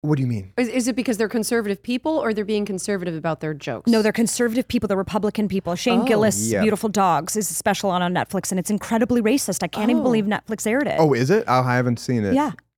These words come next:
Speaker 1: Oh boy. Yeah, people go. Uh, they love that. I mean, there's, there's people that are just out there. That, like, I did a show one night, uh, and Louis C K was doing a show next door, and people were just,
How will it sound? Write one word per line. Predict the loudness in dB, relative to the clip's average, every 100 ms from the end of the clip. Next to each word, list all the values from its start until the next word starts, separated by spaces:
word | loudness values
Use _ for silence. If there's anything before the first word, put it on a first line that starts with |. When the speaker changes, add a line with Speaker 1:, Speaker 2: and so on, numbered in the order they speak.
| -10
Speaker 1:
Oh | -2 0 0
boy. | 2 2 2 -2 -6 -20 _
Yeah, | 4 4 4
people | 2 0 2 2 2
go. | 2 4 4 4 4
Uh, | 6 6 6 4 2
they | 2
love | 2 2 2
that. | 0 -2
I | -2 2
mean, | 2 2
there's, | 0 -2 -10 -16 -4
there's | -2 -2
people | -4 -2 -2
that | 0 0
are |
just | 0 -2 -2
out | -2 0 0
there. | 0
That, | 0 0
like, | 0 -2 -8 _ _ -4
I | 0
did | 2
a | 0
show | 0 2 2
one | 2 2
night, | 0 -2 -2
uh, | -2
and | 0 0
Louis | 0 2 0 -2
C | -6 -6
K | -2 -2
was |
doing | -2 -6
a |
show | -4 -4
next | -4 -6
door, | -4 -2 -2
and | -4
people | -6 -8 -4
were | -4
just, | -2 -2 -4 -10